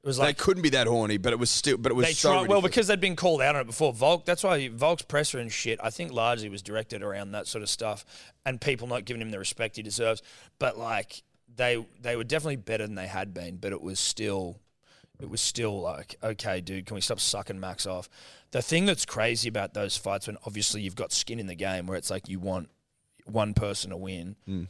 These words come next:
Speaker 1: it makes it so much more. So, like, when he was dominating, and then it got to the fifth round, and it was like,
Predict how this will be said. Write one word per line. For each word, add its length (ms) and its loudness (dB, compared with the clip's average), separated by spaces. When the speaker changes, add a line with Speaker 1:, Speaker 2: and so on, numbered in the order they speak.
Speaker 1:
it 160 -2
makes 320 2
it 120 2
so 220 4
much 240 2
more. 300 2
So, 140 4
like, 200 2
when 140 2
he 120 -2
was 120 0
dominating, 760 0
and 120 -2
then 80 4
it 100 -2
got 160 0
to 80 -4
the 80 -2
fifth 300 0
round, 300 4
and 80 0
it 60 0
was 140 -2
like, 340 2